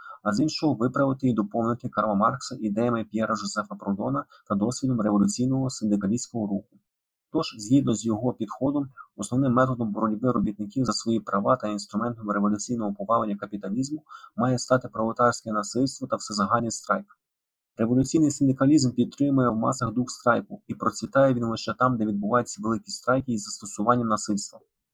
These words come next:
Соціалізм все частіше уявляється теорією революційного синдикалізму. Оскільки нова школа називається марксистською, синдикалістською та революційною,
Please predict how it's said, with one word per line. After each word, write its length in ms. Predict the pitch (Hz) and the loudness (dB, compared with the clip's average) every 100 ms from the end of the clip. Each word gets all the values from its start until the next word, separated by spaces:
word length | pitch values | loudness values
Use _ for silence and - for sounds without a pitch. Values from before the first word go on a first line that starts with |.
| - | -14
Соціалізм 540 | - - 120 143 139 | -8 -2 2 4 4
все 140 | 131 | 0
частіше 600 | 117 117 - - 143 - | -4 -6 -6 -4 -4 -2
уявляється 500 | 120 113 107 123 - | -2 -2 0 -2 -4
теорією 500 | 104 104 110 123 123 | -10 -4 -2 0 0
революційного 560 | 113 101 101 - 113 113 | -2 0 0 -2 -8 -8
синдикалізму. 720 | - 107 101 107 104 101 - _ - - - | -6 -6 -6 -4 -4 -6 -10 _ -14 -14 -10
Оскільки 380 | 110 - 135 120 | -4 2 2 2
нова 200 | 123 120 | 0 0
школа 320 | - 123 117 | -2 -2 0
називається 520 | 107 101 107 104 - | 0 0 -2 -2 -2
марксистською, 540 | 101 95 147 147 - 123 | -2 0 -2 -2 -2 -2
синдикалістською 760 | - 107 104 110 120 - 101 | -2 -4 -2 0 -2 -4 -6
та 100 | 104 | -4
революційною, 680 | 101 101 101 - 151 147 139 | 0 0 0 0 0 0 -2